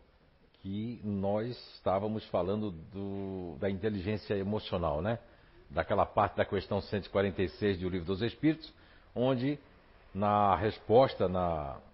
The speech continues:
conclusão da primeira resposta da questão cento e quarenta e seis, Allan Kardec, ele recebe a resposta da espiritualidade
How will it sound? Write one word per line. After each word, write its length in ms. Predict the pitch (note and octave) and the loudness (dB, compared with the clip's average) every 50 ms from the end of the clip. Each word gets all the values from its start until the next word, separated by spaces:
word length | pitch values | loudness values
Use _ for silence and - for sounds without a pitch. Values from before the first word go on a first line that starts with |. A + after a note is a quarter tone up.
| _ - | _ -8
conclusão 420 | - G#2 G2 - A2 F2+ G2+ G#2 F#2+ | -8 -6 -6 -4 -4 -4 -2 -2 -2
da 80 | G2+ | -2
primeira 320 | - G#2 G2 F#2 G#2 F#2+ F2 | -2 -4 -4 -2 0 0 0
resposta 500 | F2+ E2+ - - - F#2+ - - - F2 | 0 -2 -4 -4 -6 -6 -4 -4 -6 -6
da 60 | - | -6
questão 260 | F2+ E2 - F#2 F2 | -6 -8 -6 -6 -6
cento 200 | - - F#2+ E2 | -6 -6 -8 -8
e 40 | - | -4
quarenta 240 | G#2+ G#2 G#2 - A#2+ | -4 -4 -4 -4 -6
e 60 | G#2+ | -6
seis, 220 | - C3 B2+ A#2+ | -4 -4 -2 0
Allan 160 | B2 A#2+ B2 | 0 -2 0
Kardec, 420 | - B2+ A2+ F#2 G2+ A2+ A#2 - - - - - - - - - _ _ _ _ - - | 0 0 0 2 2 0 -2 -2 -6 -18 -20 -20 -20 -20 -20 -20 _ _ _ _ -10 -4
ele 420 | G2 G#2+ A2+ B2 B2 A#2+ A#2 - - - - - - - _ _ _ - | -4 -2 0 0 0 0 -2 -4 -6 -12 -20 -20 -20 -20 _ _ _ -8
recebe 440 | - F#2+ G2+ F#2+ - - A2 G#2 G2+ | -4 -4 -2 -2 -2 -2 -2 0 2
a 60 | G2+ | 0
resposta 480 | G2 G2+ F2+ - - - G2+ F#2+ - F#2 | 0 0 -2 -4 -4 -2 -2 -2 -2 -2
da 80 | F2 F#2 | -4 -4
espiritualidade 880 | F2 - - F#2+ F2 - G#2+ G#2 G2+ F2+ E2 G2 G#2 A2 A2+ A2 A#2+ | -4 -4 -8 -8 -4 -2 0 0 0 0 2 2 2 2 0 -2 -6